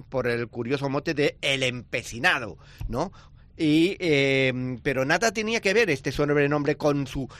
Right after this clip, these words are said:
tenacidad y obstinación por luchar contra los franceses o por defender sus ideas liberales, sino que tal apodo era común ponérselo a todas aquellas personas que residían en Castrillo del Duero, donde él nació,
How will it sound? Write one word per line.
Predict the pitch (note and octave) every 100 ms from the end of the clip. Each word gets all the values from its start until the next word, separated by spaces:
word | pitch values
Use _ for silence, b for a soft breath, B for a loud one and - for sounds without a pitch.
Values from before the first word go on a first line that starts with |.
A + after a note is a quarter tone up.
| B -
tenacidad | F3+ E3 D#3+ D3+ D3+ D#3+ D#3
y | D3+
obstinación | - D3+ C#3+ C3+ D3+ C#3+
por | B2+ C#3+ C#3
luchar | C#3 C3+ D#3 D3+
contra | C#3 C3 C3+
los | B2+
franceses | B2+ A#2+ D#3+ B2+ C3+ - B B
o | - C3+ C3+ B2+
por | C#3 B2
defender | C3 B2+ C3
sus | B2 A#2 C3
ideas | B2+ A#2+
liberales, | B2+ C#3+ D3+ A2 - B B
sino | - D3 C#3+
que | D3+ C#3
tal | - G#3
apodo | G#3 G#3 G3+ E3+ - B B B
era | D#3+ E3+ E3+
común | - D3+ D#3+ F3 F3+
ponérselo | D3+ D3+ G3 - E3 E3
a | D#3
todas | E3 E3 F3
aquellas | E3 - D#3 C#3+ D3+
personas | - C3 A2+ B2+ B2 C#3+ -
que | A3
residían | A#3 - E3 D3+ D#3 E3
en | F3+ D3+
Castrillo | D3 B2+ - F3 F#3 E3+
del | D#3 D3
Duero, | C4 A#3+ B2
donde | A2+ A2 B2+
él |
nació, | C#3+ C#3+ F3+ G3